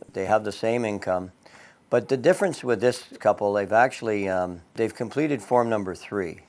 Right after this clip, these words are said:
okay? They've completed form number three. House maintenance, eighteen hundred dollars a year, and the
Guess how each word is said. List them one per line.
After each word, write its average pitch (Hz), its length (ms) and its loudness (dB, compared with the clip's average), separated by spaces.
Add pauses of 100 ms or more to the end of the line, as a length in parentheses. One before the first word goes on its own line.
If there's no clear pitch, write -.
okay? 107 340 -4
They've 107 200 -6
completed 139 420 -6
form 120 220 0
number 104 260 -2
three. 92 360 -8 (580)
House 147 280 6
maintenance, 143 520 2
eighteen 120 320 -4
hundred 113 220 2
dollars 107 360 4
a 101 60 -4
year, 110 240 2 (160)
and 98 140 -8
the 92 60 -10